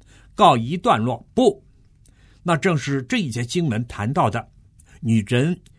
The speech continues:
要沉静学道，一味的顺服。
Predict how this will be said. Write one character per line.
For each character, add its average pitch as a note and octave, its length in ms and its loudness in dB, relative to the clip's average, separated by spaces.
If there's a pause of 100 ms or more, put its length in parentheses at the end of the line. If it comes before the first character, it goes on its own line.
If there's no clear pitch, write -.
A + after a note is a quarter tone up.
(140)
要 C3+ 340 2
沉 B2 380 -6
静 D#3 200 -4
学 G2+ 280 -10
道， G#2 400 -2
一 D3 260 -4
味 A3 240 -2
的 G#2 160 -8
顺 D3+ 300 -6
服。 G#2 340 -10